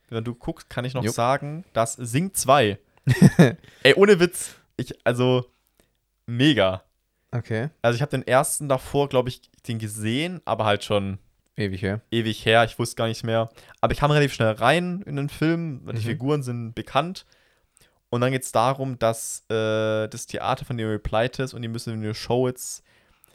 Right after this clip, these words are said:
Speaker 1: das ist eine relativ klassische Story, die müssen
Speaker 2: Ja.
Speaker 1: eine, eine Show, ähm, konzipieren, damit sie wieder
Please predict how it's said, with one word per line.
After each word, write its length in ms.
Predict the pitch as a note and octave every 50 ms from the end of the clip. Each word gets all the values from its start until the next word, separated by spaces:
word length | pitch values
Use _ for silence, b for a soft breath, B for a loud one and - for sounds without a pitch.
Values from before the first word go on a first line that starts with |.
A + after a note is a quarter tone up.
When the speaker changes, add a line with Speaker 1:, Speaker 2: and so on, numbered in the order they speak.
| b b b _ _ _
Speaker 1:
das 120 | - -
ist 60 | - -
eine 80 | - C3
relativ 200 | B2 A#2 A2 -
klassische 340 | - G#2+ G2+ - G2 F2
Story, 240 | - - - F#2 F#2+ F#2+
die 40 | G#2
müssen 220 | A#2 C3 - A#2
Speaker 2:
Ja. 80 | G2+ G2+
Speaker 1:
eine, 100 | G2+ - b b b b b b
eine 80 | G#2+ G2
Show, 420 | - - C#3 C3 C#3 C#3+ C#3+ - -
ähm, 460 | A2 A#2+ A#2+ A#2 A#2 A#2 A#2 A#2 A2+ -
konzipieren, 460 | C3 B2 A#2 A#2 - - B2 B2 A2+
damit 200 | G#2+ G#2 G#2+ -
sie 180 | - G#2+ G2+
wieder 420 | G#2 G2+ G2 G#2 G2+ G2 F#2+ F#2+